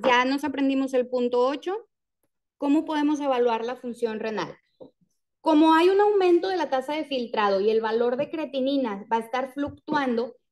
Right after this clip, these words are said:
pues las ecuaciones tradicionales no van a ser de utilidad. Por ejemplo, C K D epi y la M D R D van a tener una tendencia a infraestimar la tasa de filtrado. La cistatina C tampoco va a ser un marcador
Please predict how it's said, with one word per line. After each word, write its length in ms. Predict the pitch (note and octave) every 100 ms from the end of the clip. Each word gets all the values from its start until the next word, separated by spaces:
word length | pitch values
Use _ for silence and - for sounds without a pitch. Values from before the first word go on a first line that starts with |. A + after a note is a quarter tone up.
| _
pues 220 | C4 C4
las 240 | B3 A#3+ B3
ecuaciones 680 | B3 A#3 A3+ A3 A3 A3
tradicionales 880 | C#4 C4+ C4 B3+ A3+ G#3 G3 G#3+ G#3+
no 140 | A3
van 160 | G3 F#3+
a 80 | F#3+
ser 240 | F#3 F3
de 60 | F3+
utilidad. 640 | E3+ A3 B3 D4 D4 G#3 _ _ -
Por 160 | A3+
ejemplo, 500 | G#3+ G#3 A3+ G3+ F#3+
C 240 | F3 A#3 A#3
K 140 | C4
D 240 | C4+ C#4+ C#4+
epi 320 | C#4+ A#3+ A#3+
y 20 |
la 180 | G#3+ F#3
M 280 | G3 G#3+ A3+
D 220 | A#3 A#3+
R 180 | B3 C#4+
D 320 | A3+ G#3 _ _ _ _
van 180 | A#3 A#3+
a 100 | B3
tener 300 | C#4+ C4 B3
una 300 | A#3+ B3+ B3+
tendencia 680 | B3+ A#3+ A3+ A3+ G#3+ A#3 -
a 100 | A#3
infraestimar 920 | A3+ A3 G#3 G#3 - G3+ G3 F#3+ F#3 _ _ _
la 220 | A3+ A#3
tasa 240 | G#3 F3+ -
de 160 | G3
filtrado. 640 | - G#3 G3+ A3 A3 G3+ - _ _ _ _ - _ _ _ _
La 180 | G#3 A3
cistatina 720 | A3+ A#3+ A#3 A3 A#3+ B3 C4+
C 240 | C4 C4+ C4
tampoco 540 | G#3 G3+ G3+ A#3+ B3 B3+
va 100 | B3
a 100 | A#3+
ser 160 | B3
un 180 | B3 A#3+
marcador 640 | A#3 A#3+ A#3 A3+ G#3+ A3